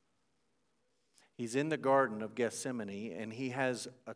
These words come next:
question and a complaint to bring to the Lord. "If there's any other way for this cup to pass,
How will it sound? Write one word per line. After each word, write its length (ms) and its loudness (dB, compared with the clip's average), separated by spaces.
question 600 0
and 120 -6
a 40 -10
complaint 580 -2
to 80 -10
bring 340 -4
to 100 -12
the 120 -2
Lord. 260 -2
"If 80 -4
there's 220 -8
any 400 -4
other 240 0
way 200 0
for 160 -10
this 200 -4
cup 340 -4
to 80 -12
pass, 540 -12